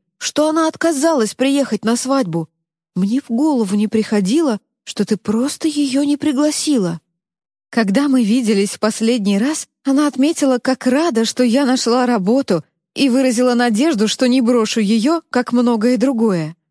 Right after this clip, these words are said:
Элла покосилась на домик и сделала шаг в сторону. «Ты не представляешь, что бы с ней было,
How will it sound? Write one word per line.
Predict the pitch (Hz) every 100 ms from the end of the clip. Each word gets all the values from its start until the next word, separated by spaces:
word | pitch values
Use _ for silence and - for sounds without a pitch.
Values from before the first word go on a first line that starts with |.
| _ _ _
Элла | 185 170 165
покосилась | 185 196 196 180 165 -
на | 180
домик | 165 240 233 -
и |
сделала | 180 156 196 185 180
шаг | - 190
в | -
сторону. | - 208 175 160 156 - _ _ _ _
«Ты | - 269
не | 277
представляешь, | 254 285 - - 320 302 330 339 269 226
что | - 349
бы | 247
с | 240 -
ней | 240
было, | 208 240 370 262